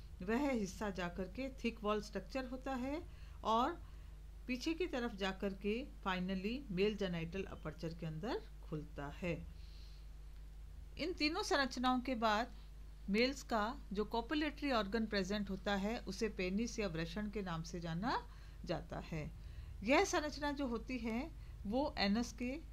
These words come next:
पास में bronchial chamber में present होता है। long, stout, slightly कर्व्ड structure होता है, flagellar structure होता है,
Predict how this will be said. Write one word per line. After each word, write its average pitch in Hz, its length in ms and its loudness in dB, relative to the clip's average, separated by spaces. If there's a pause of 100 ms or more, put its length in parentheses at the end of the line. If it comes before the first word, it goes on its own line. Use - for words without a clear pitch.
(500)
पास 180 340 2
में 226 240 0 (100)
bronchial 196 420 4
chamber 196 360 0
में 269 160 2
present 254 400 2
होता 254 220 0
है। 269 340 0 (140)
long, 214 480 4 (440)
stout, 226 560 6 (720)
slightly 254 600 4
कर्व्ड 294 560 2
structure 269 440 0
होता 254 300 0
है, 254 340 0 (440)
flagellar 254 460 4
structure 262 440 0
होता 226 320 0
है, 233 360 0